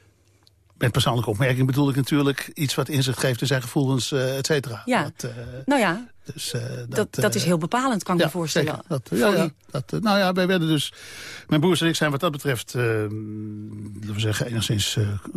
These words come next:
Speaker 1: cool, eh, veilig... Maar enigszins cool opgevoed.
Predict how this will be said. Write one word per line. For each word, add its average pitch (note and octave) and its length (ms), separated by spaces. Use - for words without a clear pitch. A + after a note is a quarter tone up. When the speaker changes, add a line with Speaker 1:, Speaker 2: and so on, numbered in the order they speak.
Speaker 1:
cool, A#2 320
eh, D3+ 100
veilig... D#3 680
Maar C3 180
enigszins B2+ 360
cool C3 300
opgevoed. D3+ 540